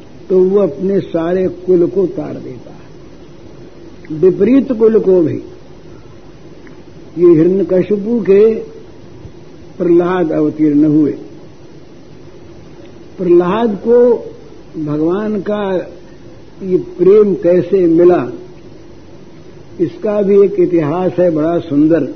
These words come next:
और वो सीखने की चीज है। वातावरण के अनुसार ही संतान का निर्माण होता है। ये प्रहलाद जब अपने समवयस्क बालकों में पाठशाला में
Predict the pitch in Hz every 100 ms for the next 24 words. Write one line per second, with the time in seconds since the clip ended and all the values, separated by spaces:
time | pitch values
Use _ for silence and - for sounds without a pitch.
0 | - - - - - - - - - 160
1 | 160 175 - 175 196 185 190 165 160 160
2 | 151 151 160 175 165 151 156 180 165 160
3 | 165 165 170 156 151 147 156 151 123 180
4 | 202 - - - - - - - - -
5 | 151 151 147 156 160 170 156 180 170 151
6 | 151 156 151 120 127 131 - - - -
7 | - - - - 156 156 - 349 - 349
8 | 349 - - - - - - - - 196
9 | 170 180 180 180 180 220 190 220 226 156
10 | - - - - - - - - - -
11 | - - - 165 160 185 208 190 180 180
12 | 180 202 202 - 180 165 175 170 165 165
13 | 160 196 208 190 - - - - - 160
14 | 156 120 151 180 196 156 151 208 220